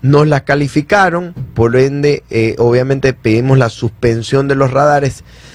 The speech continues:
de forma temporal hasta que se lleve el proceso por una vía ordinaria y se pueda revisar el contrato.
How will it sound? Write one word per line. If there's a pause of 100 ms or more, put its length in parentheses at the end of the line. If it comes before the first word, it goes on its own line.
(120)
de
forma
temporal
hasta
que
se
lleve
el
proceso
por
una
vía
ordinaria
y
se
pueda
revisar
el
contrato.